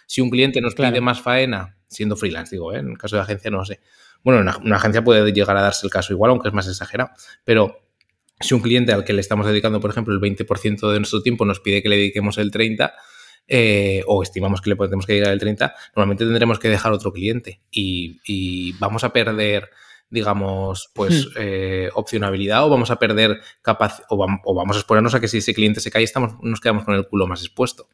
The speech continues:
Speaker 1: Entonces, todo eso son cosas
Speaker 2: Claro.
Speaker 1: que, que hay que ir evalu-, evaluando. Pero bueno.
Speaker 2: Eso es importante y, y ojo con, eh, o sea, siempre es mejor pedir más pasta
Speaker 1: Sí.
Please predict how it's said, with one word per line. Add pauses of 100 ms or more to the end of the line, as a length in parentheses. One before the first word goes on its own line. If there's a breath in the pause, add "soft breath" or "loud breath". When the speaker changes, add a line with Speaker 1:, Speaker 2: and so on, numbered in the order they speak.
Speaker 1:
Entonces,
todo
eso
son
cosas
Speaker 2:
Claro.
Speaker 1:
que,
que
hay
que
ir
evalu-,
evaluando. (800 loud breath)
Pero
bueno.
Speaker 2:
Eso
es
importante
y,
y (680)
ojo
con,
eh, (320 loud breath)
o
sea,
siempre
es
mejor (760)
pedir
más
pasta
Speaker 1:
Sí.